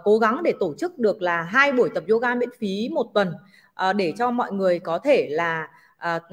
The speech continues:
gọi là tăng cái đề kháng của mình lên, và cũng như là chúng ta sẽ có một bộ môn để rèn luyện thể lực hàng ngày. Và không chỉ là đợi đến khi covid mà mọi người mới quan tâm đến những cái bài tập thở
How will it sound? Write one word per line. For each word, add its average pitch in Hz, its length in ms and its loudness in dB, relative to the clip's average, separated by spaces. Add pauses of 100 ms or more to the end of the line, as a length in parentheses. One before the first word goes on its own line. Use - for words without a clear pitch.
(180)
gọi 156 100 -6
là 170 100 -4
tăng 294 280 0
cái 254 100 -2
đề 254 220 6
kháng 190 180 -6
của 247 60 -2
mình 180 200 -4
lên, 247 260 0
và 185 60 -4
cũng 220 240 -4
như 262 260 -2
là 190 360 -2
chúng 180 100 -18
ta 220 220 -4
sẽ - 200 -6
có 180 100 -2
một 220 160 -4
bộ 220 160 -2
môn 233 260 0
để 151 120 -6
rèn 175 220 -6
luyện 175 140 -12
thể 170 100 -12
lực 151 180 -12
hàng 170 160 -10
ngày. 170 300 -2
Và 180 80 0
không 311 260 -6
chỉ 180 200 -6
là 170 260 0
đợi 233 220 0
đến 196 140 -4
khi 294 140 -6
covid 285 320 0 (120)
mà 214 120 -4
mọi 180 160 -6
người 185 220 0
mới 175 440 -2 (500)
quan 277 200 0
tâm 285 120 -2
đến 240 100 6
những 226 100 -2
cái 302 80 -2
bài 247 220 2
tập 185 80 -4 (140)
thở 196 200 -2